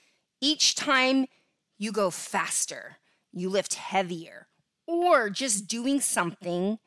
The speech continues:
that your body isn't used to. So aim for switching it up in your workouts. And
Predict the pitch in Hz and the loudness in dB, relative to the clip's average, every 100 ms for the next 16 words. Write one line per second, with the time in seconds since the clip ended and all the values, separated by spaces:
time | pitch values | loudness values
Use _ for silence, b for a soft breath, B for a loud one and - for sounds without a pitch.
0 | _ - 185 190 175 156 151 160 190 202 | _ -8 -6 -6 -10 -8 -8 -8 -10 -12
1 | _ _ 180 147 165 160 - _ _ 180 | _ _ -6 -4 -4 -6 -10 _ _ -10
2 | 254 302 - - - - _ _ _ _ | -2 0 0 0 -10 -20 _ _ _ _
3 | _ _ _ _ _ _ _ _ _ - | _ _ _ _ _ _ _ _ _ 0
4 | - 254 247 208 _ _ _ _ _ 208 | 4 4 2 -4 _ _ _ _ _ 0
5 | 247 285 330 320 - 294 269 247 b b | 2 4 2 0 -4 0 0 -2 b b
6 | b _ - - 196 170 277 - 339 311 | b _ 0 0 -2 -4 0 2 4 4
7 | 302 - 320 208 160 147 - - - - | 2 2 0 0 -4 -10 -10 -14 -10 -6
8 | - - _ _ _ _ - 254 | -6 -6 _ _ _ _ 0 0